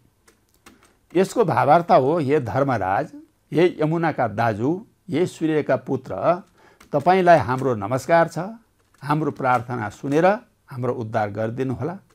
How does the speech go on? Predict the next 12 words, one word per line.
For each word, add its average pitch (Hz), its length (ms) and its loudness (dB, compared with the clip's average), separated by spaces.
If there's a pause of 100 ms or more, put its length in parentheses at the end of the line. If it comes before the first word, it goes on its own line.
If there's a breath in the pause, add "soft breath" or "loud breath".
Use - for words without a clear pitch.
(640)
यति 123 160 -6
हामी 117 380 -8
आग्रह 113 240 -8
गर्न 98 300 -14
चाहन्छौँ।" 127 460 -14 (880 soft breath)
यति 170 260 0
गरिसकेपछि 165 880 2
दिदी 147 340 0
बहिनीले 135 540 -2
दाजुभाइको 117 680 -2
पूजा 113 280 -2
गरी 135 320 -2